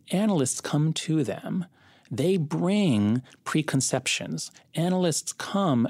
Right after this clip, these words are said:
knowing what solution they want, what kinds of, you know, if, if you're Republican, it's lower taxes. You know, if it's a Democrat, more safety, whatever. You know, we, we come with preferred solutions.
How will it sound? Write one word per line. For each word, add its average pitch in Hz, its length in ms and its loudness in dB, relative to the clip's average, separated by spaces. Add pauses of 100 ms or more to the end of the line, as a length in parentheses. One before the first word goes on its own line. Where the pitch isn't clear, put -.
knowing 147 540 4
what - 280 0
solution 127 420 0
they 101 100 2
want, 117 540 0 (100)
what 131 100 0
kinds 131 260 -2
of, 120 140 -4
you 113 80 0
know, - 160 -6
if, - 60 -12
if - 160 -6
you're 92 100 -2
Republican, 185 460 0
it's - 160 -2
lower 123 180 4
taxes. - 520 0 (280)
You - 80 0
know, 98 120 0
if 90 100 -4
it's 107 160 -4
a 98 100 0
Democrat, 143 480 -2
more 113 180 2
safety, 190 300 0
whatever. 120 300 0
You 147 140 2
know, 117 80 2
we, 151 180 2
we 143 160 0
come 196 340 2
with 127 160 2
preferred 120 320 0
solutions. 131 500 0